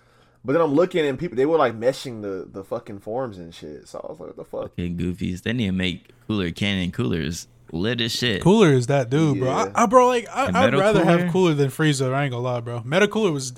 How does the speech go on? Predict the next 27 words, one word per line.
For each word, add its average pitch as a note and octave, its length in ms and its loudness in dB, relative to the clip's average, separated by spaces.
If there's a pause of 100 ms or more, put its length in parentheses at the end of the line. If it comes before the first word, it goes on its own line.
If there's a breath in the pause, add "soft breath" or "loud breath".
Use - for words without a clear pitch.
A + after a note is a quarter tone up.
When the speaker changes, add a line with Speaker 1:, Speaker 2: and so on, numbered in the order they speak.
Speaker 3:
he D3+ 140 -2
was D3 140 2
a B2 80 2
demon. B2 380 6
Speaker 2:
For F#2 120 -2
Speaker 3:
He G#2+ 80 0
was F#2 100 0
Speaker 2:
real. - 40 0
Speaker 3:
on F2 60 -4
demon C3+ 260 -4
time. B2+ 240 -6 (540 soft breath)
He F#3+ 80 -2
pulled D#3 280 -2
up, E3+ 280 2
then C3+ 140 -6
say, A#2+ 200 -8
sh-, - 240 -8 (320)
Speaker 2:
An F#2 140 -2
Speaker 3:
said F#2+ 120 -2
Speaker 2:
army G#2+ 300 2
Speaker 3:
a F#2+ 60 2
Speaker 2:
of F2 60 -2
Speaker 3:
couple F#2 140 2
Speaker 2:
him. E2 120 2
Speaker 3:
words, F3+ 500 0 (500 soft breath)
and A#2+ 140 -16
smoked. D#3 520 -4